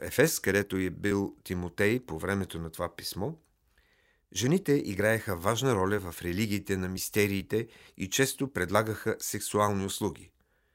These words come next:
Това обяснява защо Павел е така конкретен за облеклото на жените. Скромно и без кичозни аксесуари, с които да изглеждат сексуално привлекателни.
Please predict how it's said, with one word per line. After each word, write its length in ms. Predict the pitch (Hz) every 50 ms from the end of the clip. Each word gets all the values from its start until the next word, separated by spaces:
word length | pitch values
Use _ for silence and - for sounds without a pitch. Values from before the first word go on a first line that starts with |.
| _ _ _ _ _ _ -
Това 180 | - 120 151
обяснява 500 | 180 202 202 208 214 - 151 151 151 151
защо 340 | 139 120 117 - - 143 139
Павел 320 | - 139 143 147 143 131 123
е 40 |
така 360 | 117 - 113 107 - 139 147 151
конкретен 580 | 151 - 147 123 - 120 123 120 - 135 131
за 120 | 120 120 120
облеклото 500 | 107 98 101 98 - 101 101 98 - 110
на 120 | 110 110
жените. 480 | 104 113 120 123 127 - - 71 - - _ _ _ _ _ _ _ -
Скромно 680 | - - - - 117 110 104 101 110 123 147 165 180 - _ _ _ _ -
и 140 | - 120 113
без 460 | 87 98 120 131 131 - - - - _ _ _
кичозни 600 | - - 113 - - 110 110 107 107 110 107 - -
аксесуари, 680 | - 107 - - 110 - - 123 117 120 127 135 143 143 - - - -
с 120 | - -
които 260 | - - 135 131 -
да 160 | 117 107 104 107
изглеждат 540 | 101 95 107 117 117 110 98 104 101 -
сексуално 640 | - - - 104 - - - 101 101 104 107 104 101
привлекателни. 960 | - 104 98 92 101 101 101 98 - 110 104 101 - 82 78 69 69 78 -